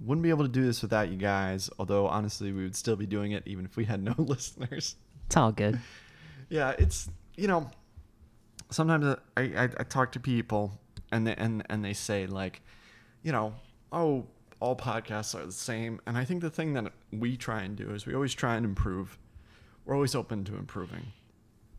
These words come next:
Speaker 1: So, and I, I think we have some fun things lined up. And I know I keep on saying that, but
Speaker 2: <laughs>
Speaker 1: I
Speaker 2: It's just, like, the common podcast line just to say, "We got some fun things coming up."
Speaker 1: It, but,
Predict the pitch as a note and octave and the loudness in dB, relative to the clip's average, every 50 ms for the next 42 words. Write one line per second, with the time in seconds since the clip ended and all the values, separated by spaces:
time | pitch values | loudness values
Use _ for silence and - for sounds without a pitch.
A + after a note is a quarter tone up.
0 | - - - - - - - - - - - - - - - G2+ G2 G2+ G2+ G2 | -20 -20 -20 -20 -16 -16 -16 -14 -16 -16 -14 -12 -10 -4 -2 0 0 -2 -2 -6
1 | - - - - - - - - - - - A2+ A2 A2+ A2+ A#2 G#2+ - - G#2+ | -12 -18 -20 -20 -20 -20 -20 -16 -8 -4 -2 0 0 2 0 -2 -2 -2 0 0
2 | A2+ A#2 - - G#2+ A#2 A#2+ C3+ C#3 B2 - B2 A#2 A#2 G#2+ G2 - A2 G#2 - | 2 2 2 2 2 2 4 2 0 0 0 0 0 0 0 0 -2 -2 -2 2
3 | C#3 C3+ C#3+ C3+ B2 - B2+ B2 A2+ A2+ G#2+ G#2 - - - G2+ G2 G2 G2+ G2 | 2 2 2 2 2 2 2 2 2 0 -2 -4 -6 -4 -2 -2 0 0 -2 -2
4 | - G2 F#2+ G2 G#2 C3 D3+ D#3+ D#3 C#3+ - D3+ - A#2+ A#2 A2 G#2 - - A#2 | -2 -2 0 0 2 2 2 2 0 0 -2 -2 0 2 2 2 0 0 0 0
5 | G#2 G#2 G2 F#2+ G2 F#2+ F#2+ F2 - - - - F#2+ F#2+ F#2+ - - - - - | 0 0 -2 -2 -2 -2 -2 -4 -4 -4 -2 0 2 2 0 0 -2 -6 -8 -10
6 | - - - - - - - - - F#2+ G#2 G#2 G#2 G#2 - - - D#4 - - | -12 -14 -14 -16 -16 -16 -8 -2 0 2 2 2 0 -2 0 6 6 6 8 8
7 | E4+ - - A#3 F#3+ - E3+ - - - C3 B2 B2 A#2 A2+ - - A2+ G#2 G#2 | 6 8 8 8 10 10 8 8 10 8 8 10 8 6 4 6 4 4 4 4
8 | - - G#2+ G#2 - - - A2 G#2 G#2 G#2 G#2+ A2 - - - A2 - - A#2 | 4 2 0 0 0 0 0 2 2 2 0 0 -2 -2 0 -2 -2 0 2 2
9 | A#2 - - - G#4 A#4 A#4 - - - - C3+ A2+ - - - - - - - | 0 0 0 2 4 6 6 6 6 4 4 -2 -2 -2 -4 -8 -8 -8 -16 -14
10 | - - - - - - - - - - - - - - - - - E3 C#3 - | -14 -14 -12 -10 -8 -6 -6 -4 -4 -4 -4 -2 -4 -6 -6 -6 -8 -8 -8 -8
11 | C3+ D3 D3 F3 F3+ - | -8 -2 0 0 0 0